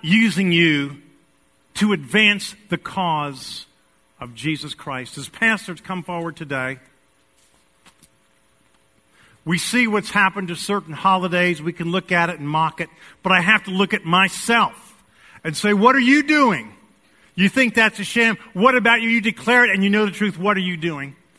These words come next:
You have to ask yourself the same question if you're a professed believer in Jesus Christ. Now, the great news today.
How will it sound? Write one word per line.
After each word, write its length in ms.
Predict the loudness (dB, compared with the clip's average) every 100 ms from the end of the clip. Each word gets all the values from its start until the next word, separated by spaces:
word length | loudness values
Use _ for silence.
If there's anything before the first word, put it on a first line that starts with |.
| -20 -2
You 160 | 4 4
have 180 | 4 2
to 80 |
ask 340 | 0 0 0 -6
yourself 380 | -6 -4 -4 -6
the 100 | -6
same 280 | -4 -4
question 380 | -4 -6 -6 -8
if 220 | -12 -10
you're 240 | -6 -4 -2
a 140 | -4
professed 540 | -6 -16 -8 -10 -8 -10
believer 360 | -8 -8 -10
in 100 | -14
Jesus 340 | -14 -14 -16 -20
Christ. 460 | -20 -20 -20 -20 _ _ _ _ _ _
Now, 280 | -6 -6 -8 -18 _ _ -2
the 160 | -2
great 500 | -2 -2 2 2 2
news 480 | 0 2 2 0 -6
today. 580 | -8 -2 0 -2 -4